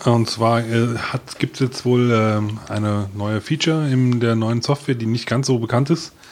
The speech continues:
oder nicht ganz so bekannt war. Mittlerweile ist es ja doch, doch schon raus, dass man jetzt über den Dock Connector quasi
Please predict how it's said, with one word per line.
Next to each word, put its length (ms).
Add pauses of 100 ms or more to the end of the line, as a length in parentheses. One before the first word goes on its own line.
(300)
oder 300
nicht 180
ganz 140
so 60
bekannt 320
war. 100
Mittlerweile 420
ist 140
es 80
ja 60
doch, 140 (280)
doch 120
schon 120
raus, 320 (760)
dass 160
man 80
jetzt 300
über 320
den 360
Dock 180
Connector 420
quasi 720